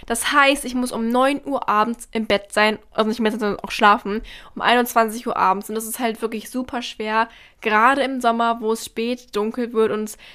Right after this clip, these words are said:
teilweise noch um dreiundzwanzig Uhr hell ist. Also an Tagen, wo ich am Abend zuvor um einundzwanzig Uhr wirklich geschlafen habe,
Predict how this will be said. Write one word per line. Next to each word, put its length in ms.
teilweise 300
noch 100
um 120
dreiundzwanzig 600
Uhr 80
hell 300
ist. 420
Also 220
an 140
Tagen, 580
wo 160
ich 160
am 100
Abend 300
zuvor 420
um 80
einundzwanzig 540
Uhr 80
wirklich 240
geschlafen 500
habe, 260